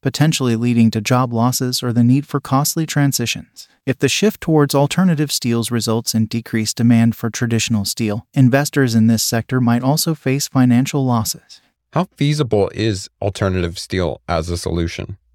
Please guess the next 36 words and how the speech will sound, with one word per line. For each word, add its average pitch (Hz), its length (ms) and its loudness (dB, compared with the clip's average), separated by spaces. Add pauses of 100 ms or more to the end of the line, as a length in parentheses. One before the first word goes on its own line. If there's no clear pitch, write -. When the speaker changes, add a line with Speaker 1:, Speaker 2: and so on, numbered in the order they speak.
(100)
Speaker 1:
The - 80 0
feasibility 139 680 0
of 113 100 0
alternative 170 560 0
steels 135 380 -2
depends 127 400 2
on 113 180 4
various 107 400 -2
factors, - 680 -8
including 147 480 4
the 117 80 6
maturity 113 500 2
of 110 100 0
alternative 117 600 2
steel 131 320 -2
technologies, 131 720 0
determining 131 760 4
how 135 200 2
readily 135 380 -2
they 123 160 -2
can 135 160 0
be 131 80 0
integrated 127 600 0
into 123 260 0
existing 143 500 -2
production 139 520 -2
processes. - 760 -6 (200)
Implementation 131 840 2
may 120 120 6
require 139 460 0
substantial 139 720 0
investment 110 580 2
in 113 180 2
new 113 120 4
facilities, 104 840 -6
equipment, 160 580 0